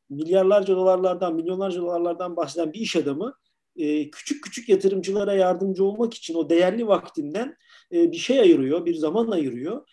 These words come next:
ve diyor ki, "Ben birinci eğitim bitirdim, ikinci eğitim daha da eğitim alacağım, ondan sonra mentörlükle bu insanlara yol göstereceğim," diyor. E, beni de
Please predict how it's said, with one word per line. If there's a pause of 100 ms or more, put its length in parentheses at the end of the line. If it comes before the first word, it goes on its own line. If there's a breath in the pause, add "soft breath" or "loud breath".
(140 soft breath)
ve
diyor
ki,
"Ben
birinci
eğitim
bitirdim,
ikinci
eğitim
daha
da
eğitim
alacağım,
ondan
sonra
mentörlükle
bu
insanlara
yol
göstereceğim," (120)
diyor. (460 soft breath)
E,
beni
de